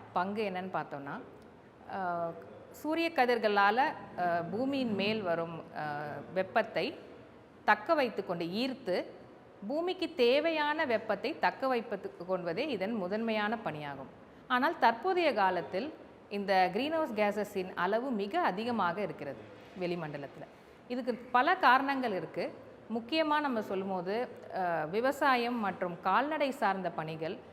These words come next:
இந்த கிரீன்ஹவுஸ் கேஸஸ் இருப்பதற்கு முக்கிய காரணமா இருக்கு. இந்த மாதிரி, அ, புவி வெப்பமாகறதுனால,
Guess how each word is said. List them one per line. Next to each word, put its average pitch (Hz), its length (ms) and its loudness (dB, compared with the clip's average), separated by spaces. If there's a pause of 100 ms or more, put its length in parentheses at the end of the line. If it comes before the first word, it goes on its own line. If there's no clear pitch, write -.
(320)
இந்த 170 580 2 (140)
கிரீன்ஹவுஸ் 226 420 0
கேஸஸ் 180 360 0
இருப்பதற்கு 160 680 -6 (140)
முக்கிய 208 300 -4
காரணமா 151 460 -4
இருக்கு. - 220 -14 (600)
இந்த 269 240 2
மாதிரி, 285 380 2
அ, 208 120 4
புவி 269 360 0
வெப்பமாகறதுனால, 175 1160 0